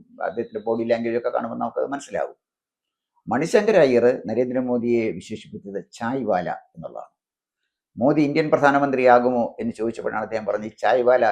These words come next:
ഇന്ത്യൻ പ്രധാനമന്ത്രിയാകാൻ." മോദി ഒരു കാര്യം ചെയ്യട്ടെ, ഈ തെരഞ്ഞെടുപ്പ് കഴിയുമ്പോൾ എ ഐ സി സി മീറ്റിംഗ് നടക്കുന്ന സ്ഥലത്ത് ഇദ്ദേഹത്തിന് ഒരു ചായക്കട നടത്താൻ സ്ഥലം ഞങ്ങൾ കോൺഗ്രസ്സുകാർ കൊടുക്കാമെന്ന് പറഞ്ഞു.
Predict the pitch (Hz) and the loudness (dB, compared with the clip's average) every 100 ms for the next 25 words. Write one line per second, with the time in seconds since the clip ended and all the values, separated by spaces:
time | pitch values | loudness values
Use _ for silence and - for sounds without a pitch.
0 | 92 107 110 95 87 82 82 78 71 - | 0 -6 -8 -8 -8 -8 -12 -14 -12 -12
1 | 62 _ _ _ _ _ _ _ _ _ | -14 _ _ _ _ _ _ _ _ _
2 | _ _ _ - 120 165 156 156 175 160 | _ _ _ -4 2 4 8 6 6 2
3 | 156 139 131 127 147 156 143 127 131 117 | 4 4 4 2 2 4 4 4 0 -2
4 | 147 - 120 131 151 147 139 139 127 127 | -8 -6 2 2 2 -2 -10 -6 -4 -4
5 | 123 110 113 117 113 101 101 - - _ | -4 -2 -4 -6 -4 -4 -4 -6 -10 _
6 | _ _ _ - 117 143 135 127 113 113 | _ _ _ -4 2 4 4 0 -2 -2
7 | 113 - 120 160 170 131 110 - 107 - | -2 0 2 2 2 2 0 -2 -4 -4
8 | 101 101 - 107 98 92 101 95 87 85 | -4 -4 -8 -10 -10 -6 -6 -6 -6 -6
9 | 82 71 76 76 69 - - | -6 -8 -10 -8 -8 -12 -20